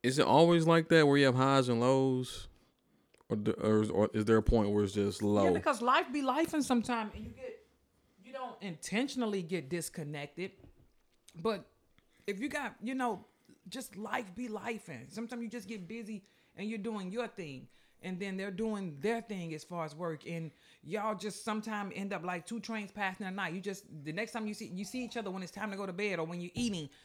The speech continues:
Speaker 2: And then you got kids and family and all that in the mix. And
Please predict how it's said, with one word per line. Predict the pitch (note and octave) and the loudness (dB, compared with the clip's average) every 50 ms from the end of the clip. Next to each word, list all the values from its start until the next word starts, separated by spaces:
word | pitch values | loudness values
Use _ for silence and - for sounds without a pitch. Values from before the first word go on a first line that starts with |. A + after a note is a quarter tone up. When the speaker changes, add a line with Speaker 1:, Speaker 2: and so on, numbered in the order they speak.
| _ _ _ | _ _ _
Speaker 2:
And | - F3 F3 | -8 -6 -4
then | G3+ G3 F3+ E3 D#3+ D3 - - D#2 - | -4 -4 -4 -4 -6 -8 -10 -14 -14 -14
you | E3+ | -6
got | D#3+ - F3+ F3 D#3 - - _ _ | -2 -2 0 0 -2 -4 -10 _ _
kids | - B3+ B3+ A#3+ A3 F#3 - F3 | -8 -6 -4 -4 -4 -4 -6 -10
and | D#3+ D#3 | -14 -10
family | - B3 B3 A#3+ A3 F#3+ E3+ E3 E3+ D#3+ | -6 -6 -4 -4 -6 -6 -6 -6 -6 -6
and | D#3+ C#3+ C3 | -6 -6 -4
all | F#3 G3+ G3+ G3 | -2 -2 -2 0
that | G3+ G#3+ G#3 - F3+ | -2 -4 -4 -4 -6
in | F#3 F3+ E3+ | -6 -4 -4
the | D#3+ | -4
mix. | E3+ G#3 B3 G3+ - - - - - | 0 0 0 0 -2 -6 -14 -14 -10
And | - F#3+ F3 E3+ D#3+ D#3 D#3+ | -8 -8 -6 -6 -6 -8 -10